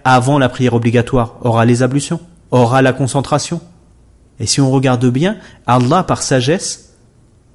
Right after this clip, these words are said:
a mis beaucoup d'actes surérogatoires autour d'actes obligatoires. Par exemple, les six jours de Shawwal, le fait de jeûner le lundi et le jeudi. Tout cela pour faciliter les actes obligatoires. Et en ce qui concerne le jeûne,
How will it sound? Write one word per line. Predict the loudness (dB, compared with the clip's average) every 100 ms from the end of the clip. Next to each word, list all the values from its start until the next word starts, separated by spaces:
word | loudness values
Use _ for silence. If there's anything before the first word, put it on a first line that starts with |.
| _ -2
a | 0
mis | 0
beaucoup | 2 0 0 -2
d'actes | 0 0 0
surérogatoires | -4 0 0 0 0 0 0 -2 -2 -6 -20 _ -2
autour | 2 2 2 0
d'actes | 2 -2 0
obligatoires. | 0 0 -2 -2 -4 -6 -12 _ _ -2
Par | 0
exemple, | 0 -2 -2 -2
les |
six | -2 0
jours | 0 0
de |
Shawwal, | -2 0 0 0 -4 -16 _ _ _ -6
le | -4
fait | 0 -2 0
de | 0
jeûner | 2 2 2 0 -2 -10
le | -2
lundi | 0 0 2
et | 2
le | 2
jeudi. | 2 -2 -2 -8 -18 _ -8
Tout | -6
cela | 0 2 2
pour | -2 -4
faciliter | -2 0 0 0 0 2 0
les | 2
actes | 0 -2
obligatoires. | -2 2 0 -2 -10 -10 _ _ _ -2
Et | 0
en | 0
ce |
qui | -2
concerne | -4 -2 0 2
le | 2
jeûne, | 2 0